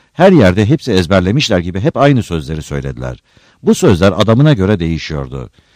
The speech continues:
"Vergileri kaldıracağız." dediler, "şekeri beş kuruşa yedireceğiz, tütünü kırk paraya içireceğiz." dediler. "Din elden gidiyor." denildi.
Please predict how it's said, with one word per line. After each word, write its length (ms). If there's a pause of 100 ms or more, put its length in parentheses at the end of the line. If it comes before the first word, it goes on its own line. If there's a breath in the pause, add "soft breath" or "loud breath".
(260 soft breath)
"Vergileri 440
kaldıracağız." 760
dediler, 300
"şekeri 420
beş 160
kuruşa 300
yedireceğiz, 600
tütünü 380
kırk 260
paraya 280
içireceğiz." 640
dediler. 380 (400 soft breath)
"Din 160
elden 380
gidiyor." 360
denildi. 440